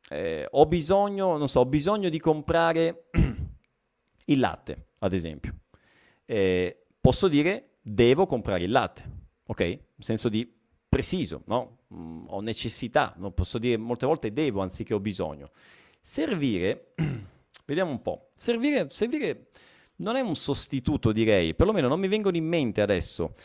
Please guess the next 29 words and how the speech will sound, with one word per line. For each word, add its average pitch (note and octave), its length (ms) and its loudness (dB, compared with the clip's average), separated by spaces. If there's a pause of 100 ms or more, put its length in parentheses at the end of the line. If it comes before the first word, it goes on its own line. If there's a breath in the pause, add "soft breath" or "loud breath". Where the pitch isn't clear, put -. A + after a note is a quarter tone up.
(240 loud breath)
Eh, G#2 220 4
prova C#4 220 8
a A#3 40 2
farmi F3 280 2
un D3+ 100 0
esempio, F#2 580 -2 (120)
prova A#3 200 0
a - 20 -4
farmi C#3 260 0
un B2 60 0
esempio, E2+ 600 -4 (140)
perché - 180 -2
in D3 60 0
questo E3+ 200 0
momento G#3 200 -2
non D3 80 2
mi C3 80 2
viene B2 140 2
in A#2 60 0
mente A#2+ 260 0
niente. D#2 440 -6 (440 soft breath)
Eh, G2 640 4
servire A3 360 0
ha B3+ 40 2
un G3 60 0
significato B2 1080 2
differente B2+ 840 0
da G#2+ 160 4
bisognare, G2 1300 -4